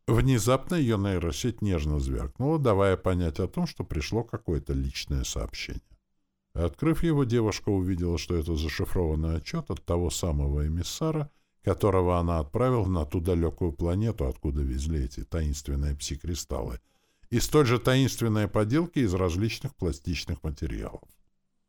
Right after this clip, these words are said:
Запустив программу для дешифровки сообщения, девушка принялась читать отчёт.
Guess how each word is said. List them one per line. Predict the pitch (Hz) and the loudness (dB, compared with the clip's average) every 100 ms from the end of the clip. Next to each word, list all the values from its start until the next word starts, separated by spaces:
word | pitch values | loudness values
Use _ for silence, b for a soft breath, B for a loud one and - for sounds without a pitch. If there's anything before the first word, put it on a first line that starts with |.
| _ _ _ - | _ _ _ -6
Запустив | 76 90 - 120 - 147 | -2 -2 0 -2 0 -2
программу | - 110 107 104 95 | 0 0 2 2 2
для | 85 90 | 0 -2
дешифровки | 85 - 92 90 76 82 | -2 -4 -2 -2 -4 -4
сообщения, | 76 90 87 - 165 139 | -2 -4 -4 -2 0 0
девушка | 98 113 113 - | 2 0 0 -4
принялась | 101 104 92 90 78 | -2 0 0 -2 -4
читать | - 71 78 73 | -6 -4 -4 -2
отчёт. | 73 71 - | -4 -6 -10